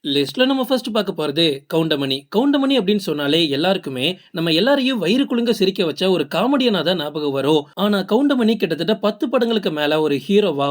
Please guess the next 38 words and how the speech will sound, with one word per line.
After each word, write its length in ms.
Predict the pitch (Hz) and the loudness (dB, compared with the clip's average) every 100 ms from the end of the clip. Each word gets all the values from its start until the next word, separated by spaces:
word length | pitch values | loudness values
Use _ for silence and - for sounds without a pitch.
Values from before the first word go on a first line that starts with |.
| 147 | 0
ஒரு 160 | 151 135 | -2 0
வில்லனா, 380 | 180 254 175 165 | 2 2 0 -2
குணச்சித்திர 500 | 156 240 294 220 240 | 0 0 0 -2 0
வேடங்கள்லயும் 560 | 180 175 160 135 180 175 | 0 0 0 0 0 0
நடிச்சிருக்காரு. 560 | 147 156 - 139 143 147 147 - | -4 -8 -4 -2 2 0 -2 -6
But 180 | 190 175 | -2 -2
இது 140 | 165 | 0
எல்லாத்தையும் 500 | 170 262 294 285 262 | 2 2 2 2 4
ஓவர்டேக் 420 | 185 226 240 220 | 4 2 0 -4
பண்ணுது 240 | 185 180 190 | -2 -2 -2
அப்படின்னா 300 | 151 135 190 | -2 -2 -2
அவரோட 340 | 185 139 135 165 | -2 -2 -2 -2
காமெடி 380 | - 139 156 139 | -4 -6 -2 -2
தான். 260 | 135 143 143 _ - | -2 -4 -4 _ -4
இது 180 | 208 | 0
வரைக்கும் 300 | 277 294 302 247 | 2 2 2 0
அவர் 120 | 190 | 2
காமெடினா 480 | 165 196 202 202 202 | 0 0 0 2 0
நடிச்ச 300 | 160 143 156 | -2 -4 -6
கரகாட்டக்காரன், 800 | 135 156 175 165 - 143 147 143 | -4 -4 -4 -6 -6 -4 -4 -4
சின்ன 260 | 156 175 202 | -4 -2 -2
கவுண்டர், 440 | 165 147 147 143 - _ | -2 -2 -2 -2 -6 _
உள்ளத்தை 380 | 180 247 285 247 | -2 0 0 0
அள்ளித்தா, 380 | 185 160 151 156 147 | 0 -2 -2 -2 0
மேட்டுக்கொடி, 600 | 151 208 - - 151 156 | 0 0 -2 -4 0 0
நடிகன், 480 | 143 170 202 165 165 - - | 0 -2 0 -2 -4 -8 -8
இந்த 180 | 165 | -6
மாதிரி 240 | 156 190 269 | -2 -2 -2
படங்களை 400 | 196 208 196 196 | 0 0 0 0
சொல்லிக்கிட்டே 540 | 190 147 165 180 185 | -2 -4 -2 -2 -2
போகலாம். 500 | 190 156 143 139 151 - _ | -2 -4 -2 -2 -2 -6 _
ஒரு 180 | 196 175 | -4 -2
குப்பை 320 | 175 208 330 | -2 -2 -2
கதை 260 | - 202 233 | 0 2 2
இருக்கும், 320 | 185 - 170 190 | 0 0 -2 -2
படத்துல 360 | 143 220 226 135 | -4 0 0 0
ஒண்ணுமே 360 | 151 220 254 | -2 0 2
இருக்காது. 440 | 240 185 139 127 | 0 -2 -4 -2